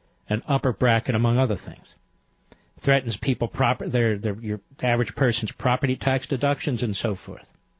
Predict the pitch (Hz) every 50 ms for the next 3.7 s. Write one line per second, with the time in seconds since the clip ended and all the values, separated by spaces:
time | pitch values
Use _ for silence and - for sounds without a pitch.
0 | _ _ _ _ _ _ _ _ _ _ _ _ _ _ _ _ _ _ _ _
1 | _ _ - 113 110 - - 147 139 127 139 131 131 131 - - - 151 147 143
2 | 135 139 117 139 143 151 156 160 170 160 139 113 110 107 123 131 131 131 - -
3 | - 120 107 98 95 95 90 101 98 90 82 71 -